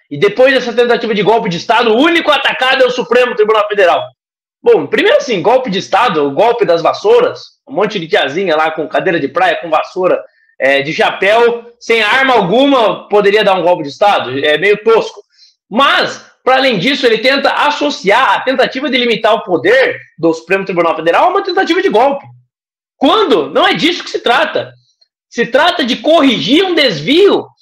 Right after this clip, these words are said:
do abuso do Supremo Tribunal Federal que está enfraquecendo a tripartição de poder e, portanto, está enfraquecendo a democracia. Ministros do Supremo Tribunal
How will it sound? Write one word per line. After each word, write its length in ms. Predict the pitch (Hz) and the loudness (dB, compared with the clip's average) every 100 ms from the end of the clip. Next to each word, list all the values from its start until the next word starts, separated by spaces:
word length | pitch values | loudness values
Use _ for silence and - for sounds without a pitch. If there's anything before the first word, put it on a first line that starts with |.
| _ _ _ | _ _ _
do 160 | 190 302 | 0 0
abuso 500 | 302 156 311 349 311 | 0 0 0 2 0
do 80 | |
Supremo 300 | 277 269 254 | -2 0 0
Tribunal 280 | 247 208 214 | 0 0 2
Federal 340 | 226 226 269 277 | 2 0 0 -2
que 80 | |
está 240 | 311 302 320 | -4 -2 -2
enfraquecendo 920 | 302 311 311 294 - 269 370 294 147 - - | -2 -4 -2 -4 -2 -2 -2 -2 -2 -4 -6
a 100 | 196 | -4
tripartição 560 | 294 233 302 285 277 285 | -2 -2 0 0 0 0
de 80 | |
poder 600 | 240 320 185 269 254 - - _ _ | 0 0 2 2 2 -2 -12 _ _
e, 120 | 247 | -6
portanto, 680 | - 269 - 262 370 359 170 | 0 0 2 2 0 0 -6
está 240 | 165 - 269 | -4 -2 -2
enfraquecendo 580 | 277 285 294 - 269 | -2 -4 -4 -2 0
a 40 | 285 | 0
democracia. 760 | 294 277 294 311 - 349 269 - - 208 | 0 -2 -2 -2 0 0 0 -4 -12 -2
Ministros 720 | 233 233 349 427 - 285 269 | 0 2 2 0 -2 -2 -2
do 80 | 240 | -2
Supremo 400 | 247 - 220 202 | -4 -2 -2 -2
Tribunal 500 | 202 190 165 123 | -2 0 0 -2